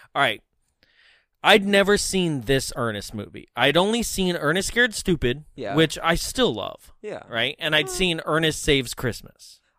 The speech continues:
Speaker 2: I think I've seen both of those. I might have seen Gone to Jail.
Speaker 1: Okay.
Speaker 2: I'll go visit my grandma in Indiana. We're gonna name every fifty states somewhere in this episode. <laughs> But she's got
Speaker 1: <laughs>
Speaker 2: a V H S still.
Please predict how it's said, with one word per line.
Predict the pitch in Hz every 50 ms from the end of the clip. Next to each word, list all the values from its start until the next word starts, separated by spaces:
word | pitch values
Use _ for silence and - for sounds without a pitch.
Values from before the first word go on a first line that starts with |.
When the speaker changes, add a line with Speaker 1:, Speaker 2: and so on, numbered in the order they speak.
| _ -
Speaker 2:
I | 147
think | 156 202 226
I've | 220 196
seen | - 214 208 190
both | 151 156 151 156 156 -
of | 151
those. | 139 143 139 139 139 - -
I | - 143
might | 143 143 139 139 147 160
have | 170 160
seen | - 175 156 143
Gone | 147 135 139 143 - _ _ _ _ _ -
to | - 139
Jail. | 123 - 117 120 110 113 113 117 120 127 151 - - _ _ _ _ 123
Speaker 1:
Okay. | 123 123 - 117 104 104 143
Speaker 2:
I'll | 160 175
go | 190 208
visit | 180 165 170 156 170 143
my | 151 143
grandma | 127 127 123 131 135 135 135 123 127
in | 113 113 127
Indiana. | 120 120 120 113 110 107 107 104 107 107
We're | 104 98 131 139
gonna | 147 143 147
name | 143 139 127 123
every | 120 113 120 120
fifty | 127 - 123 120 - 117
states | - - 110 104 95 - -
somewhere | - - 104 107 107 101 104
in | 104 98
this | 101 113 -
episode. | - - - - - 120 - - -
<laughs> | - - - - - _ _ _ _ _ _
But | - 240 -
she's | - 196 214 196 196
got | 196 185 170 -
Speaker 1:
<laughs> |
Speaker 2:
a | 151 139
V | 135 135 131 143 135
H | 131 123 - 131
S | 117 110 -
still. | - - - 104 98 92 98 101 139